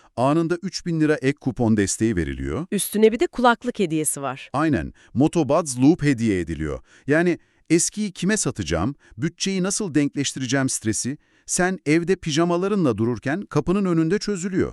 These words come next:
Speaker 2: Maliyet bariyeri bir anda esnetiliyor aslında. Teknoloji, moda ve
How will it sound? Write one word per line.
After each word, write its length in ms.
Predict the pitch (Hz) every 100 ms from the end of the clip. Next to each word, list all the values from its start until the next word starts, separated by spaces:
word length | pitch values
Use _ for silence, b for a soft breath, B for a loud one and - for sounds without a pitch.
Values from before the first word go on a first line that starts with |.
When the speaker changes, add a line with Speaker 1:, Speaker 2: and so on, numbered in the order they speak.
| -
Speaker 2:
Maliyet 560 | 190 208 226 269 - 240
bariyeri 400 | 254 262 277 262
bir 80 |
anda 260 | 269 247 302
esnetiliyor 720 | 262 240 254 247 240 240 156
aslında. 540 | 135 - 143 131 120 - -
Teknoloji, 680 | 202 - 208 208 185 240 -
moda 440 | 170 190 165 165 -
ve 220 | 185 180